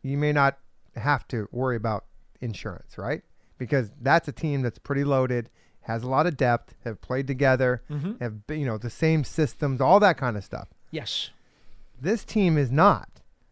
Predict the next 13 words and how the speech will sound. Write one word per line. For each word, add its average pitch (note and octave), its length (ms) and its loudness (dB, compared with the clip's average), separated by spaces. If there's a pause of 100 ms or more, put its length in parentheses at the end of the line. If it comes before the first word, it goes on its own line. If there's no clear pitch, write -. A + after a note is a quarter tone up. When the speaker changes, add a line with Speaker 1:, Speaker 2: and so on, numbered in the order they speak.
(280)
Speaker 1:
You G3+ 160 0
still - 380 4
figuring F3+ 500 4
out F3 240 4
how, D#3+ 420 4
who's G3+ 200 4
gonna D3+ 180 2
make D3 340 0
and C3 180 -4
play F#3 260 4
on C3+ 100 2
this A#2+ 160 -4
team. A3 440 -4